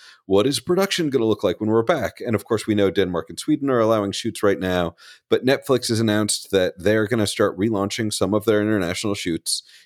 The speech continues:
in South Korea, Iceland, and Sweden. And they have shows that shoot in all those places. Netflix has a very large international marketplace.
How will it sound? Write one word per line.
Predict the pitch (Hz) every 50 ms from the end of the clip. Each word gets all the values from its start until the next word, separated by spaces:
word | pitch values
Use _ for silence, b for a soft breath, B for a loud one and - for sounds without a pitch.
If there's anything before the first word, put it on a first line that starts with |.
| B B
in | - 92 95 90 90
South | - - 107 107 120 117 -
Korea, | - 110 101 95 92 92 107 110 - _ _ _ _ _ _ _ -
Iceland, | 101 104 - - - 90 82 78 76 78 - - _
and | - 101 92 85
Sweden. | - - 95 92 85 78 73 60 - _ _ -
And | 98 92 87 87 85 85 80 - -
they | 101 92 90
have | 95 90 90 82 -
shows | - - 117 98 98 107 101 -
that | 110 101 -
shoot | - - 98 -
in | 80
all | 92 101
those | 110 127 131
places. | 131 - 107 92 - - 151 160 156 - - B B B B B B B
Netflix | 95 98 - - 110 101 - -
has | 90 90
a | 90
very | 87 90 92 98
large | 92 85 82 85 90 92 95 92 80 - -
international | - 113 98 98 98 98 90 90 87 - - 104 101 95
marketplace. | 80 76 - - 92 - - 92 90 92 - - - -